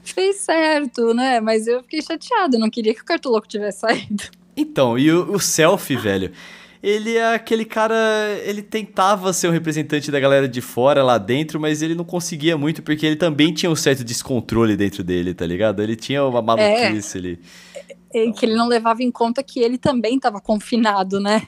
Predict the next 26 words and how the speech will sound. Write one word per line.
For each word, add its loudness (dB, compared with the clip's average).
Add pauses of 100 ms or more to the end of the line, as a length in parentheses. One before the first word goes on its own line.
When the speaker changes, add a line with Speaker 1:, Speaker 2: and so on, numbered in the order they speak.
Speaker 2:
Sim, 0
sim. -6
Ele, 0
então -2
ele 0
deixava -4
escapar 0
muita -6
coisa. -4 (500)
Ah, 2
eu 2
gostei -2
da 4
participação -4
do -8
Selfie, 0
eu 0
acho -2
que -8
Speaker 1:
Gostei 0
Speaker 2:
ele 2
saiu 2
Speaker 1:
também. 0
Speaker 2:
no 0
momento -2
certo. -4